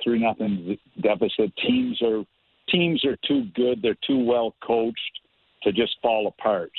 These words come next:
So it'll be a monumental task. But the Leafs are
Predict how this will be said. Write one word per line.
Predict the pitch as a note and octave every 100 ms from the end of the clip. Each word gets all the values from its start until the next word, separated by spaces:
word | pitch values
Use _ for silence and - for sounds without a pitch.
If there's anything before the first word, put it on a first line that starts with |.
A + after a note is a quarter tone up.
| -
So | A2+ A2+ D#3+
it'll | F3 E3
be | A#2 C#3
a | B2
monumental | A2+ A#2+ C3 C#3 C3+ B2+
task. | - G#2+ G#2 G#2 G2 - _ _ _ _ _ _ _ _ _
But | A2+ G2
the | G#2+
Leafs | G#2+ C#3 G3 G3
are | -